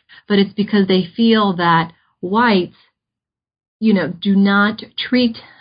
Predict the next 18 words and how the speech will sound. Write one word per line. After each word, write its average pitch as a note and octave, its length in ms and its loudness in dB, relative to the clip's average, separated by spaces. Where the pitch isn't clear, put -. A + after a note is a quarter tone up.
um, F3 340 0
Latinos, F#3+ 680 0
do A3+ 80 2
not B3+ 160 2
treat B3+ 200 -2
African A3 300 0
Americans G3 440 2
in F#3 80 0
the F3+ 160 -4
same F#3+ 180 4
way F3+ 160 2
that F3 80 0
they E3+ 140 -2
treat F3+ 220 -2
Latinos, F#3 880 -2
and E3+ 120 0
they E3 160 2
favor G3+ 560 2